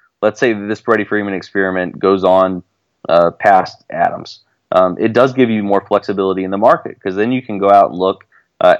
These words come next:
at third baseman and first baseman. You can go out and, uh, see who fits for you. You can even hide guys at first, I think, a little bit better than you can hide them at third if you really love a bat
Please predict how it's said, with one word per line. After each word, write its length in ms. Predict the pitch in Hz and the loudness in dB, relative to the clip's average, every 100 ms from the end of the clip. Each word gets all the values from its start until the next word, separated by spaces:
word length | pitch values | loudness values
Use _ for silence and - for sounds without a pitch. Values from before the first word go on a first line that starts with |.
| - | 2
at 200 | 104 - | 0 2
third 200 | 113 98 | 0 2
baseman 400 | 98 107 110 - | 0 0 -6 -4
and 240 | 151 170 | -2 -2
first 200 | - 87 | 0 -4
baseman. 340 | - - - _ _ _ - | -4 -14 -20 _ _ _ -6
You 100 | 110 | -4
can 140 | 113 | 0
go 160 | 107 107 | 2 6
out 340 | 104 107 - | 6 4 0
and, 460 | 98 101 98 95 - - | -6 -2 -2 -2 -8 -10
uh, 220 | 87 80 - _ - | -8 -8 -10 _ -20
see 280 | - 131 127 | -4 0 2
who 160 | 123 | 2
fits 320 | 110 120 120 - | 0 2 2 2
for 160 | 113 | 0
you. 240 | 110 113 113 - - | 2 2 0 -4 -4
You 120 | 127 | -2
can 120 | 127 | 2
even 200 | 143 127 | 4 4
hide 340 | 113 110 123 110 | 2 2 2 4
guys 300 | 110 107 98 | 6 6 2
at 120 | - | -4
first, 280 | 104 101 - | -2 -2 -2
I 80 | 98 | -2
think, 220 | 107 92 | -4 -6
a 60 | |
little 220 | 98 101 101 | -2 0 0
bit 160 | 95 | 0
better 400 | 90 95 90 87 _ _ - | 2 2 0 -2 _ _ -4
than 160 | 98 | -2
you 80 | 98 | -2
can 120 | 101 | -2
hide 260 | 95 90 92 | 2 2 2
them 200 | 92 92 | -2 -6
at 120 | - | -6
third 260 | - 131 95 | 0 2 2
if 140 | - | -2
you 100 | 104 | -6
really 380 | 92 107 110 104 | -2 2 4 4
love 240 | 98 98 | 2 2
a 80 | 87 | 0
bat 400 | 82 90 90 - | 2 4 4 0